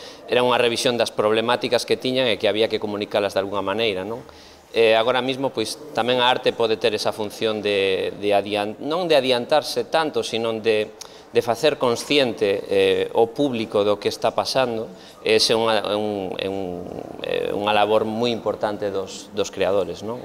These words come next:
Eh, e tamén dos xestores culturais. E hai algo tamén interesante do, do momento actual, que creo que hai moitos creadores, eh,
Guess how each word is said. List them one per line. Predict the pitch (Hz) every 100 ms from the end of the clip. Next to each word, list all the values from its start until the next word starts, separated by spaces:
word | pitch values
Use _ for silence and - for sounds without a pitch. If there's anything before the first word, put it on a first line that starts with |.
| -
Eh, | 95 92 95 95 - - - -
e | 127 117
tamén | 110 113 113 117
dos | 110
xestores | 98 - 95
culturais. | - 101 110 120 90 -
E | 120
hai | 139
algo | 156 143 135 -
tamén | 120 127 123
interesante | 117 110 - 139 131 107
do, | 113 104 95
do | 98
momento | 101 104 110
actual, | 110 - 107 120 117 - - - -
que | 110
creo | 123 123
que | 139
hai | 139
moitos | 151 151 139
creadores, | - 123 123 139 131 131 - - -
eh, | 104